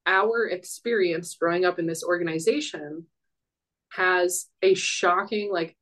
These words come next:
uncomfortable number of similarities between any other person who has what is called an emotionally immature caregiver. Like, emotional immaturity is a real subject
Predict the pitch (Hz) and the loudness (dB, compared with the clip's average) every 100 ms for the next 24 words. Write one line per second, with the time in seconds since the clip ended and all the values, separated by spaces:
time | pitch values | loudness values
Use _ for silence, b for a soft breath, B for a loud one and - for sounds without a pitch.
0 | - 180 185 180 196 196 208 - 196 185 | -4 0 -2 -4 -4 -4 -2 -2 0 2
1 | 175 180 170 143 151 190 - _ _ 170 | 2 0 0 -2 -2 -2 -6 _ _ -4
2 | 165 - 180 185 185 165 156 156 165 165 | -4 -2 0 4 4 4 0 0 -2 -2
3 | 175 - 151 156 156 175 - _ _ _ | -4 -4 -8 -8 -6 -8 -10 _ _ _
4 | _ _ _ _ _ 202 214 190 233 254 | _ _ _ _ _ 4 6 6 4 2
5 | 185 170 - 175 180 196 190 185 175 170 | 0 -2 -2 -2 -2 2 2 2 -2 -2
6 | 170 175 175 175 - 160 156 165 165 b | -2 -2 -2 -6 -6 -4 0 -2 -2 b
7 | b b - 175 170 165 180 - 175 175 | b b -2 0 2 2 0 0 0 0
8 | 160 160 160 - 160 143 139 - 143 151 | -2 -4 -4 0 0 0 -4 -6 -6 -2
9 | 147 107 90 104 - _ _ _ _ _ | -4 -4 -10 -12 -18 _ _ _ _ _
10 | _ _ _ _ _ 196 190 190 196 208 | _ _ _ _ _ 2 2 4 2 4
11 | 247 - 269 233 214 196 - 196 202 214 | 2 2 0 2 2 0 0 0 2 0
12 | 208 - 175 165 160 180 180 185 - - | -2 -2 -2 -2 0 0 0 -2 -10 -8
13 | 170 180 190 - | -2 0 0 -6